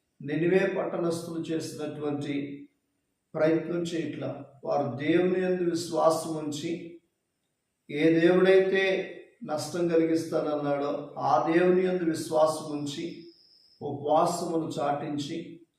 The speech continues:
గోనెపట్ట ధరించుకుని ప్రార్థన చేశారు.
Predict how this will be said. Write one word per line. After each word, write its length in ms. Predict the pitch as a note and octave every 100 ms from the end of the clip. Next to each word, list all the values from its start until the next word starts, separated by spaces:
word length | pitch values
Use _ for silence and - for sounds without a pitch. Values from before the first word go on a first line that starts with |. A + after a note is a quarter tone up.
| _ _ B2+
గోనెపట్ట 500 | D3 E3 E3+ E3 E3
ధరించుకుని 800 | D#3+ D#3 D3 C#3+ - - C#3+ D3
ప్రార్థన 560 | C#3+ C#3+ C#3 C3+ D3 C#3+
చేశారు. 720 | C#3+ C#3 C#3+ C#3 C3+ C3